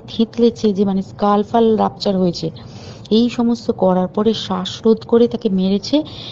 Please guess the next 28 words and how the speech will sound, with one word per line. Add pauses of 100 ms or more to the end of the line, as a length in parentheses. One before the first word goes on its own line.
(160)
মেরে
তারপরে
আরও
যেটা (160)
আরও
ভয়ঙ্কর, (400)
যে
একটা
মৃত
মানুষকে
minimum
dignity
দিতে
জানে
না। (380)
তারা
নিচে
এসে
দেখেছে
ওই
সঞ্জয়
তখন
বসে
মদ
খাচ্ছিল
অন্য
আরও
group